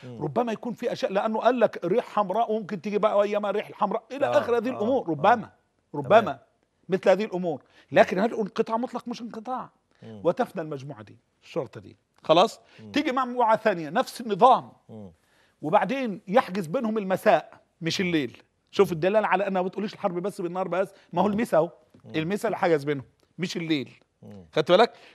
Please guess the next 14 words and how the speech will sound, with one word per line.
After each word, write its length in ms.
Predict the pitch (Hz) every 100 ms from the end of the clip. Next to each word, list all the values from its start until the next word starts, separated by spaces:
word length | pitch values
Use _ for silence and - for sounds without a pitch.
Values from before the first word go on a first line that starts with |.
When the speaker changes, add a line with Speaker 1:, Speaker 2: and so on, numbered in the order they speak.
| -
Speaker 2:
إذن 280 | 175 220 196
هذه 260 | 151 190
الحرب 320 | 202 247 190 165
متقطعة. 920 | 247 - 226 - - - 190 117 - _ _ _ -
Speaker 1:
مم. 200 | 104 92 -
Speaker 2:
هذه 100 | 170
الحرب 220 | 160 208
متقطعة، 540 | 180 170 170 180 139 - _ -
لكن 320 | 185 208 160
تبقى 880 | 233 302 220 - 202 151 131 120 104 _ -
لها 220 | 196 196
توابع 420 | 190 190 240 202
وزلازل 480 | 170 156 160 190 170
ليلية. 380 | 160 147 135